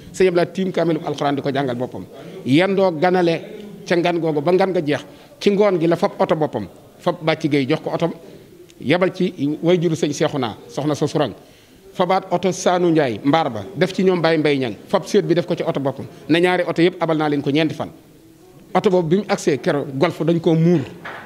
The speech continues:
ñuy jàng xa-, xasida. Loolu Sëñ Abdou Lahad waxoon ko ne ko, "Sa jabar ji nga war a am ci lislaam, man mi la ko Yàlla sant, te ji njëkk a ñëw, mujj a ñëw mooy gën a neex." Kon yaakaar naa ne Sëñ Abdou Lahad defu ko ngir bëgg Atou, defu ko ngir, euh, ab étudiant la bu ma neex,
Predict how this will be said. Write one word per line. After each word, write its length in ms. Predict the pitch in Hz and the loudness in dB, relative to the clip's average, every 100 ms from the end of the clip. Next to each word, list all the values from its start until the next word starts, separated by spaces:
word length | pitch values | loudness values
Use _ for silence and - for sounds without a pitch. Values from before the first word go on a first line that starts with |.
| - - - - - _ - | -20 -20 -20 -20 -20 _ -4
ñuy 240 | 123 160 | 0 0
jàng 220 | 143 190 165 | 2 2 2
xa-, 280 | - 170 - | 0 -4 -2
xasida. 320 | 180 190 160 185 - | -4 -2 -2 -4 -6
Loolu 340 | - 151 160 160 | 0 2 2 -2
Sëñ 200 | 156 151 | -2 -4
Abdou 100 | 139 | -4
Lahad 140 | 139 | -6
waxoon 240 | 135 151 143 | -6 -6 -4
ko 100 | 135 | -6
ne 80 | |
ko, 120 | 127 123 | -8 -10
"Sa 160 | - 143 | -8 -6
jabar 220 | 147 139 | -4 -4
ji 80 | 135 | -4
nga 100 | 160 | -4
war 120 | 156 | -4
a 40 | 143 | -4
am 100 | 143 | -6
ci 100 | 139 | -4
lislaam, 320 | 139 135 135 | -6 -4 -4
man 120 | 135 135 | -2 -4
mi 80 | |
la 60 | - | -6
ko 80 | 139 | -4
Yàlla 200 | 131 123 | -4 -4
sant, 200 | - 113 - - - | -6 -10 -12 -20 -4
te 100 | 180 | -2
ji 100 | 160 | 2
njëkk 200 | 185 190 | 2 2
a 40 | 196 | 4
ñëw, 140 | 180 180 | 2 2
mujj 280 | 160 190 | 0 2
a 40 | 190 | 4
ñëw 120 | 175 | 2
mooy 160 | 156 139 | 2 0
gën 120 | 139 | 0
a 40 | |
neex." 220 | 123 113 - - _ - - | -2 -6 -12 -20 _ -20 -6
Kon 120 | 147 | 0
yaakaar 320 | 156 160 175 165 | 2 2 0 0
naa 120 | 151 | -2
ne 80 | 151 - - - - - | -4 -8 -20 -20 -20 -8
Sëñ 200 | 160 151 | 0 0
Abdou 100 | 151 | 2
Lahad 180 | 196 147 | 0 2
defu 220 | 151 151 | 0 0
ko 60 | 165 | 2
ngir 160 | 170 | 2
bëgg 180 | 165 180 | 4 2
Atou, 280 | 202 226 165 - - - - - | 2 0 -4 -6 -18 -18 -16 -4
defu 280 | 135 185 185 | 2 2 4
ko 120 | 208 | 2
ngir, 200 | 190 220 | 4 4
euh, 640 | 196 185 175 170 160 156 - | 2 2 2 4 4 2 0
ab 140 | 175 202 | -2 0
étudiant 300 | 196 196 190 | 2 2 2
la 80 | |
bu 100 | 180 | 2
ma 120 | 196 202 | 2 2
neex, 180 | 196 | 0